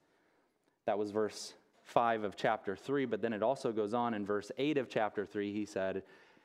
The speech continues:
"And the reason why the Lord appeared was in order to destroy the work of the devil." And so the Lord has come to do that as well. And then here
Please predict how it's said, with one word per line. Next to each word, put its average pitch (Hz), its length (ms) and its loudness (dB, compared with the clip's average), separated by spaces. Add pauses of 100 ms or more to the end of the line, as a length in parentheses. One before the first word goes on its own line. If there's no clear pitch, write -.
(160)
"And 180 320 2
the 131 100 4
reason 117 360 2
why 107 220 2
the 98 100 0
Lord 101 300 2
appeared 101 520 -2 (880)
was 117 280 -2
in 123 80 0
order 127 240 0
to 127 160 -4
destroy 123 800 0
the 117 140 0
work 113 460 2 (520)
of 101 180 -2
the 107 80 0
devil." 104 480 0 (600)
And 92 120 -12
so 101 120 -4
the 90 80 -4
Lord 104 240 0
has 101 200 -2
come 110 300 0
to 98 60 -8
do 101 200 -2
that 120 400 2
as 95 200 -6
well. 123 360 2
And 101 200 -6
then 95 180 -4
here 135 400 0